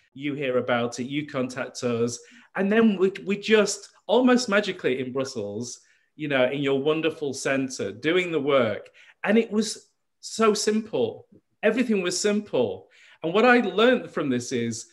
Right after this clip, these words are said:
you know, I, I spent a lot of time in my life str-, in struggling. I thought struggle was the theme of my life. And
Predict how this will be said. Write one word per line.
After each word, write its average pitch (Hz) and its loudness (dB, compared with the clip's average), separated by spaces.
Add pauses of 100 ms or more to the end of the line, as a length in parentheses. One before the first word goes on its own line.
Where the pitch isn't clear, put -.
(140)
you 165 -10
know, 190 0
I, 240 4 (120)
I 214 2
spent 233 -4
a 170 -4
lot 160 -4
of 156 -8
time 156 -4
in 147 -4
my 139 -2
life 131 0
str-, - -6
in 139 -10
struggling. 135 -6 (160)
I 185 2
thought 170 0 (240)
struggle 202 2
was 156 -2
the 147 -10
theme 156 -2
of 120 -4
my 113 0
life. 98 -4 (640)
And 151 2